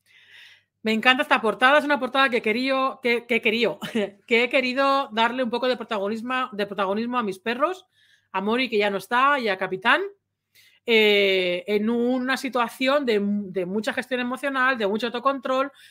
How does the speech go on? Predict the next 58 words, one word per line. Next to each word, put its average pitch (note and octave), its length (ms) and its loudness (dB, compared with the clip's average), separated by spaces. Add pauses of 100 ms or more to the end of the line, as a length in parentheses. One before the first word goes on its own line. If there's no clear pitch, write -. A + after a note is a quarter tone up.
(160)
de G#3 80 -6
poder G3+ 280 0
tener B3+ 180 0
a C4 80 4
los B3+ 140 -2
perros C4+ 260 2
sueltos C4+ 680 2
en C4+ 160 -2
la C#4+ 120 2
playa C4+ 520 2 (180)
sin A#3 220 -6
que B3+ 100 0
me A#3 140 0
monten A3 280 -2
el B3 120 0
escándalo, C#4 640 2
sin A3 180 -8
que A3+ 60 -2
haya A3 160 0
ningún A3+ 320 -6
problema A3 320 -2
con A#3 160 -4
ellos. E3 360 -6 (380)
Pero - 140 -2
claro, G#3 200 2
para F#3+ 160 2
eso G#3 120 0
tienes A3+ 160 -10
que A#3 80 -8
tener G#3+ 160 -2
a - 20 0
los G3+ 120 -2
perros G3+ 220 -6
equilibrados. E3+ 600 -6 (200)
Y C4 140 0
de A#3+ 80 6
esto A#3+ 140 -2
se B3 100 -4
trata G#3+ 320 0
este F#3+ 220 -4
libro, F#3+ 380 -6 (260)
de G#3 100 -2
trabajar G3+ 460 2
la F#3 100 -2
parte G3+ 220 0
de - 20 2
autocontrol, C#4 480 0
de A#3 100 -2
gestión G3+ 260 -6
emocional, B3 520 -2 (240)
de G3 120 2
bajar A3+ 280 2
los F#3+ 140 2
niveles A3 340 2
de A#3+ 80 0
estrés B3 240 -6
al C#4 140 0
perro B3+ 340 0